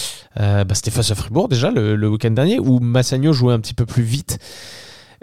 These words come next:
Pour moi, il y a un vrai, vrai gros sujet aujourd'hui, Dusan Mladian. Et le deuxième vrai gros sujet, c'est le sujet Alexander Martino. Est-ce que, avec un point guard, Alexander Martino,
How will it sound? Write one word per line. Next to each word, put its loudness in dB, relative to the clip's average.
Pour 2
moi, 4
il 4
y 4
a 4
un 4
vrai, 2
vrai 2
gros 2
sujet 0
aujourd'hui, 4
Dusan 2
Mladian. 0
Et 2
le 6
deuxième 2
vrai 2
gros 0
sujet, 2
c'est -8
le -2
sujet 0
Alexander 2
Martino. 0
Est-ce 0
que, 4
avec 0
un -2
point 0
guard, 2
Alexander 2
Martino, 2